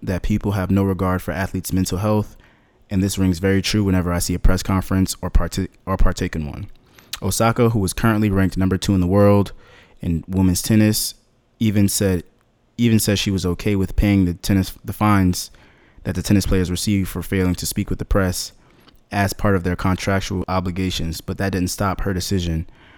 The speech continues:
from becoming a whole contentious thing in the tennis world.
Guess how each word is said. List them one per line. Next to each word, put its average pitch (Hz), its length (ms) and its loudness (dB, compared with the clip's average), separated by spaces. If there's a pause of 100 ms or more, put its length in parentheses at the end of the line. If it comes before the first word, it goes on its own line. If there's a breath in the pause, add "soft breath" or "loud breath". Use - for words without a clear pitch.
(160 loud breath)
from 92 160 -4
becoming 92 320 2
a 85 80 -2
whole 95 260 0
contentious - 800 -2 (540 soft breath)
thing 85 500 0 (420 soft breath)
in 107 100 2
the 95 80 4
tennis 101 300 2
world. 80 300 -6